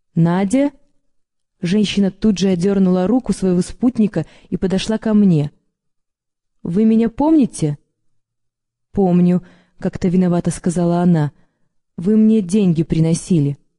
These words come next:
"Я смотрю, у вас всё хорошо". "Это мой любимый мужчина". Надя всё так же виновато кивнула в сторону мужчины, дружелюбно разговаривающего с дивной девчушкой.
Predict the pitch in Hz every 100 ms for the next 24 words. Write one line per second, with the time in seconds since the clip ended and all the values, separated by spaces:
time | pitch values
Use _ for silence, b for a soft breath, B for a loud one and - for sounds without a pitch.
0 | _ _ _ _ _ _ _ _ - 185
1 | 208 220 220 220 220 185 208 - 202 -
2 | 202 196 - - 156 156 _ _ _ _
3 | _ _ _ _ _ _ _ _ _ _
4 | _ 240 269 254 240 208 240 240 233 226
5 | - - 226 156 147 b b b b -
6 | 196 208 220 - 214 - 226 185 202 196
7 | 190 202 208 196 - 185 214 208 - 190
8 | 190 190 185 185 - 247 254 170 b b
9 | b 170 196 196 202 208 226 214 196 175
10 | 175 196 233 196 196 175 196 196 160 -
11 | 170 214 208 180 185 - - 156 - -
12 | 156